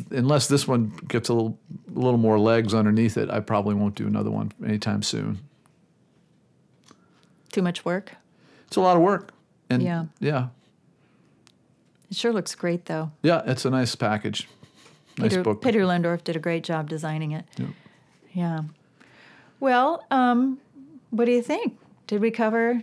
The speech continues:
Speaker 2: do, is there anything else? I didn't ask you about that you wanted to talk about? You wanna talk about your, what's your favorite thing to eat right before a show?
Speaker 1: <laughs>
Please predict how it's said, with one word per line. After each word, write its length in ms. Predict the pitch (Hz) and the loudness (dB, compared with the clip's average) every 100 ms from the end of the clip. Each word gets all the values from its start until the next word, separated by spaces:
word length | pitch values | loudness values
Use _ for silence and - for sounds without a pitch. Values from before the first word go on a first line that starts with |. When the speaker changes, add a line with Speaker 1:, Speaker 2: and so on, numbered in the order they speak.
| - | -6
Speaker 2:
do, 140 | - 220 | -6 -2
is 160 | 220 | 0
there 100 | 220 226 | 2 2
anything 360 | 240 262 240 | 2 2 2
else? 280 | 233 285 - | 2 2 0
I 100 | 214 | 0
didn't 280 | 202 226 233 | 2 4 4
ask 340 | 226 240 - | 4 2 0
you 80 | 269 | -2
about 280 | 262 262 294 | 2 2 2
that 100 | 247 | 0
you 100 | 214 | 0
wanted 260 | 202 202 202 | 0 0 -2
to 80 | 196 | -4
talk 300 | - 202 202 | -2 -2 0
about? 320 | 240 254 330 - - - - - - - - - - _ _ - | -2 -2 -4 -12 -20 -20 -20 -20 -20 -18 -18 -18 -20 _ _ -4
You 60 | |
wanna 80 | 208 | -2
talk 220 | 196 214 | 2 0
about 180 | 202 214 | 2 2
your, 160 | 214 196 | 2 2
what's 220 | 208 226 | 0 -2
your 80 | 247 | -2
favorite 320 | 233 240 220 | 2 4 2
thing 160 | 220 202 | 2 0
to 120 | 185 | 2
eat 160 | 208 190 | 0 0
right 120 | 180 | 0
before 300 | 165 185 170 | -4 -2 2
a 40 | 165 | 2
show? 380 | - 165 156 156 | 2 0 0 -2
Speaker 1:
<laughs> 480 | - 135 - - | 2 0 0 -12